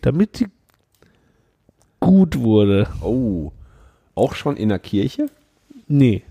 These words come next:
Speaker 1: Also, ähm,
Speaker 2: Wobei, das finde ich aber stabil. Weißt du, wenn du so,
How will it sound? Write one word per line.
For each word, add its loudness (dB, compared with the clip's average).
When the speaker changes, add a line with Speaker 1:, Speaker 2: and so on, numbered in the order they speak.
Speaker 1:
Also, 4
ähm, 2
Speaker 2:
Wobei, -2
das 0
finde -4
ich -2
aber -6
stabil. -4
Weißt 0
du, -2
wenn 2
du 2
so, 2